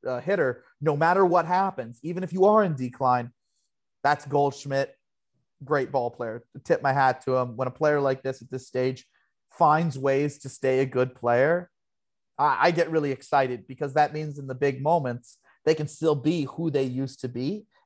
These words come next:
And they found new ways to succeed. So even in random normal moments, they're gonna be succeeding in more diverse ways that can help your roster.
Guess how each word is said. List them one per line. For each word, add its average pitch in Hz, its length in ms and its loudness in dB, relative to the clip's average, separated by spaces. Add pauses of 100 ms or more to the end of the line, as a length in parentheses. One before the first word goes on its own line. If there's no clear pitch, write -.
And 214 400 0
they 170 120 2
found 180 420 0
new 277 220 0
ways 156 300 0
to 147 120 -10
succeed. 139 680 -4 (180)
So 180 200 0
even 208 360 0
in 165 180 0
random 151 680 -2
normal 190 380 0
moments, 123 500 -4
they're 143 140 -2
gonna 156 200 -2
be 139 420 -4 (1400)
succeeding 226 720 0
in 175 260 0
more 160 300 4
diverse 135 640 0
ways 123 520 -6
that 139 200 -2
can 135 120 -10
help 139 420 -2
your 127 120 -4
roster. 127 540 -6